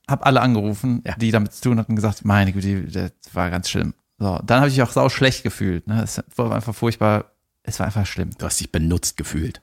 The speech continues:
Speaker 1: Dann hat die mir geschrieben, äh, ich hatte das Gefühl, du warst ein bisschen abgefuckt, weil ich nicht so aussehe wie auf den Fotos. Ich fand so, what?
Speaker 2: <laughs>
Speaker 1: Und dann, äh, hat die noch geschrieben, ja, das kann ja nicht der Grund sein, dass wir uns nicht mehr treffen.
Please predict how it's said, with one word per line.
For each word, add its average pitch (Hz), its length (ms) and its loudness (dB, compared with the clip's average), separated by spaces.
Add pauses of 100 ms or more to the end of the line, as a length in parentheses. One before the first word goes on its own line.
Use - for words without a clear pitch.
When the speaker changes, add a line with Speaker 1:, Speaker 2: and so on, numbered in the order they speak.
(140)
Speaker 1:
Dann 143 200 6
hat 143 120 2
die 135 40 -4
mir 135 140 4
geschrieben, 123 760 0
äh, 123 480 2 (400)
ich - 120 -4
hatte 127 100 -2
das 120 160 -2
Gefühl, 127 400 2
du 113 140 -4
warst 123 180 -2
ein - 40 -6
bisschen - 180 -4
abgefuckt, 127 400 -4
weil 117 80 4
ich 110 80 0
nicht 123 100 2
so 120 80 2
aussehe 120 300 2
wie 113 80 0
auf 113 100 0
den 113 100 -2
Fotos. 101 520 -4
Ich 104 140 -10
fand 107 120 -6
so, 101 60 -6
what? - 520 -18 (840)
Speaker 2:
<laughs> - 60 -2
Speaker 1:
Und 131 140 2
dann, 131 300 4
äh, 131 280 2
hat 127 120 2
die 131 60 2
noch 127 140 0
geschrieben, 127 500 -2
ja, 107 200 0
das 101 220 -4
kann 104 140 -2
ja 104 60 2
nicht 95 140 -2
der 110 60 0
Grund 110 240 2
sein, 107 160 0
dass 104 120 -4
wir - 40 -4
uns 95 160 -6
nicht 101 120 -4
mehr 95 100 0
treffen. - 400 -4